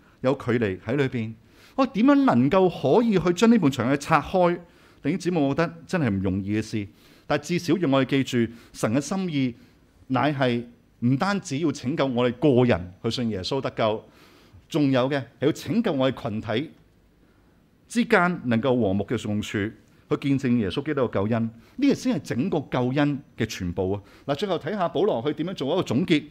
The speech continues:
對呢一部分第十九到二十二節啊，我哋一齊讀出嚟啊！「這樣，你們不再是外人或客旅，是與聖徒同國，是神家裏的人，被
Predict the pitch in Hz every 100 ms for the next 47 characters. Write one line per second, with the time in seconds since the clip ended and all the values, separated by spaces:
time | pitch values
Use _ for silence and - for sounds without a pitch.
0 | - - 151 175 135 120 120 120 - -
1 | - 160 156 - 139 - 143 208 165 139
2 | 147 131 131 123 147 143 - _ _ 131
3 | 127 127 139 143 110 113 - 175 120 -
4 | - - - - _ _ _ _ - 160
5 | 247 226 151 147 - - - 156 185 180
6 | 131 240 240 196 170 165 165 - 151 147
7 | 147 143 139 135 117 110 123 131 131 -
8 | 151 143 123 123 151 - - _ - 180
9 | 170 160 143 160 185 - - 185 180 156
10 | 123 117 123 117 117 151 147 - - -
11 | - - 180 165 165 127 123 208 208 208
12 | 156 127 139 180 139 110 92 - - -
13 | - _ - - - 175 170 165